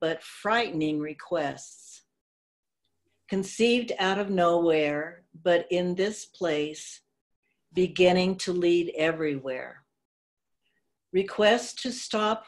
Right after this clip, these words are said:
what you're doing right now and to stop what you are becoming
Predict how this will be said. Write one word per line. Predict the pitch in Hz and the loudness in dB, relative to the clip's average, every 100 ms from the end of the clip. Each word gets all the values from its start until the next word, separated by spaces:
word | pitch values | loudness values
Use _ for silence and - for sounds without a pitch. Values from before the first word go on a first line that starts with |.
| - | -2
what | 208 | 0
you're | 202 196 185 | 2 0 0
doing | 170 202 196 180 170 170 | 0 0 2 0 -2 -6
right | 156 165 175 190 202 | -6 -2 -2 -4 -6
now | 202 214 165 143 156 _ _ _ _ _ _ _ _ _ _ _ _ - | -8 -6 -8 -10 -12 _ _ _ _ _ _ _ _ _ _ _ _ -4
and | 190 | -2
to | 170 | -2
stop | 170 - - 190 190 208 233 - - | -6 -10 -6 0 2 2 -2 -10 -14
what | 170 190 190 | -2 -2 0
you | 185 196 208 | -2 0 0
are | - 180 180 160 | 0 2 2 0
becoming | 175 175 - - 294 214 160 156 170 | -6 -6 -10 -4 -2 0 -2 -6 -10